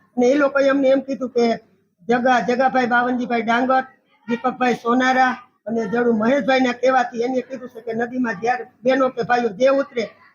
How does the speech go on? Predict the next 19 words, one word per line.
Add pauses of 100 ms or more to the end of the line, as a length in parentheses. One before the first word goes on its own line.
એને
વીણી
વીણીને
મારવાના. (440)
અને
આ
છે
જુનાગઢની
ગેંગ, (200)
બંગલા
ગેંગ
કહેવાય
છે (300)
અને
રબારીના
ભાઈઓ
હતા. (440)
એમાં
પચીસ